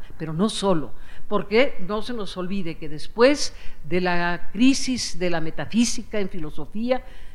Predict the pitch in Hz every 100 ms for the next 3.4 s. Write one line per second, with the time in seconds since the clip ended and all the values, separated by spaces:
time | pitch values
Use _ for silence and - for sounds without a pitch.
0 | - 160 226 233 233 226 - - 233 226
1 | 220 196 214 302 320 277 226 - 208 196
2 | 185 165 - 214 285 330 254 190 160 156
3 | - 147 -